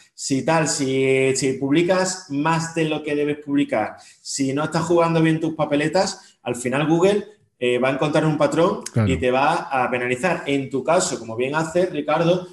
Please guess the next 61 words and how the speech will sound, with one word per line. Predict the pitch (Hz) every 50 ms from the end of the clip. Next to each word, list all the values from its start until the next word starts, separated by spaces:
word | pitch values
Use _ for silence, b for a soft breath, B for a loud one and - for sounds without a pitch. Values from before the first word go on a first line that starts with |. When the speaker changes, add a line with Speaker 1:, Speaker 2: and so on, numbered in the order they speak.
| - _ -
Speaker 1:
tú | - 180
lo | 185
estás | 175 185 180 180
haciendo | 175 180 180 175 175
todo | 175 170 185 185
de | 170 165 -
forma | - 151 156 156 170
natural, | 160 160 160 156 160 175 190 170 -
que | - 131
es | 123
como | - 151 147 147
Google | 143 151 160 160 156
lo | 147 143 147
quiere | 143 135 131
haz-, | 123 117 - - _ _ _ _
quiere | - 127 123 123 -
que | - -
Speaker 2:
Sí, | 190
Speaker 1:
lo | 175
hagas. | 170 196 175 131 - -
Speaker 2:
so-, | 151 147
básicamente | 143 160 156 139 180 185 185 196 180 185
lo | 185 185
hago | 180
así | 175 151 208
porque | 190 202 170 151
además | 147 165 170
no | 165 165 147
tengo | 156 160 165 160
ningún | 160 156 151 151 156
interés | 156 151 143 143 147 147 120
en | 139 135 135 117
que | -
a | 127
mí | 127 135
el | 135 123
país | - 135 135 139 123 123
mejore | 131 127 117 131 135 135
o | 127 120 123 135
empeore, | 123 120 110 131 131 147
me | 139 135 127
da | 127
exactamente | 123 - 139 120 123 123 120 120 107 113
igual. | 120 151 151 113
Speaker 1:
Y, | - 160 - -
y, | 160 160 160 160 156 151 151 156 156 160
y | 151 139
incluso | - 156 165 160 160 160 165
es | 160 160
que, | 165 190 185
e | 190 165
incluso | 156 156 156 160 160 160 - 165
es | 160 165
que | 175 175
Google | 180 196 196 202 196
le | 190
va | 185 185
a | 180
dar | 190 185 180
más | 180 175 165 165
validez, | 165 160 160 170 190 196 170 - -